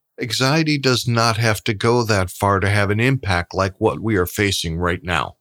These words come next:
Anxiety can invoke the basics of responses like fight or flight through a release of chemicals in the body and the need to feel like we're doing something to address the situation around us and feel like we're in control.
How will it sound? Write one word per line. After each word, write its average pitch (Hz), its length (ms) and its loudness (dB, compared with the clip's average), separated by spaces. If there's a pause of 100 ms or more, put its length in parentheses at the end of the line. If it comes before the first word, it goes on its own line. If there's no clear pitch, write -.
(300)
Anxiety 127 640 4
can 120 220 2
invoke 113 420 4
the 95 140 0
basics 131 580 0
of 113 140 0
responses 104 760 0
like 107 180 0
fight 120 480 0
or 117 140 0
flight 131 580 0
through 120 280 2
a 113 40 4
release 110 440 2
of 104 80 -6
chemicals 127 480 0
in 123 80 0
the 113 80 0
body 113 380 2
and 101 140 0
the 98 60 0
need 120 380 0
to 110 40 0
feel 156 400 0
like 120 220 0
we're 123 100 2
doing 113 360 0
something 139 880 0 (360)
to 127 160 2
address 110 380 2
the - 100 -2
situation 117 640 0
around 107 380 2
us 110 200 0
and 101 120 -6
feel 117 220 2
like 95 240 -2
we're 98 180 2
in 85 80 -4
control. 87 560 -4